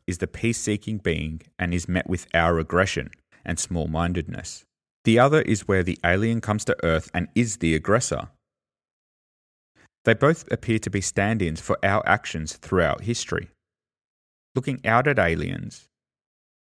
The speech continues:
this is a way to look back at ourselves with some amount of objectivity.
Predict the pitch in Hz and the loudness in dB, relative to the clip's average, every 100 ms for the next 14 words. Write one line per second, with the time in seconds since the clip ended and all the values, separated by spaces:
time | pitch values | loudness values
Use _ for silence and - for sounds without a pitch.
0 | - 151 202 170 110 113 85 82 87 - | -4 -2 0 -2 0 4 4 4 -2 -4
1 | 123 135 - 92 107 135 135 123 - 78 | -2 -2 2 2 2 -2 -4 -2 0 0
2 | - - - - - - 104 135 113 87 | 0 -4 -8 -4 -2 0 -2 0 0 -2
3 | 85 104 - - 82 82 87 - 127 131 | -2 -6 -6 -2 -2 -2 -6 -4 -4 -2
4 | 90 - | -4 -8